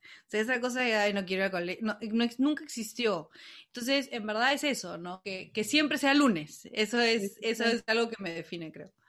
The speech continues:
Speaker 2: Eso es un buen indicador para mí. O sea, que, que quieras, que, que estés recibiendo el, el lunes con, con ganas, es un buen indicador que estás, este, viviendo lo que quieres, ¿no? Eh, bueno, Julia, mil gracias.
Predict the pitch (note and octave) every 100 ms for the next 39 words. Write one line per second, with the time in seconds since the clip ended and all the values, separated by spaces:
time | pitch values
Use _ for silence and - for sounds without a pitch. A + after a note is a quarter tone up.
0 | - - - - D#4 F#4 F4+ E4 E4+ E4+
1 | E4+ G#3+ F#3+ D#3 D3 E3 E3 E3+ D3+ C3+
2 | E3 F3+ F#3+ F3+ F3 E3 E3 D#3 F3 F3
3 | A3 A#3 A3+ _ G3+ E3+ F#3 - B3 C#4
4 | A3+ G3 G#3 A3 G#3+ F3 F3 G3 G3+ A3
5 | A3 F3+ E3 D#3+ D#3+ F3 F#3 F#3+ A3+ D4+
6 | - G#3 A3 A3 A3+ A3 E3+ F3 F#3 -
7 | F#3+ - - F3 - E3 D3+ D3 D#3+ F3+
8 | F3+ F3+ G3 E3+ D3+ - E3 C3+ C3+ C#3+
9 | D#3 B3 - _ _ _ _ - D#3 E3+
10 | D#3 C#3+ E3 D3+ D3+ F3 F3+ F#3 F3+ F3+
11 | F3+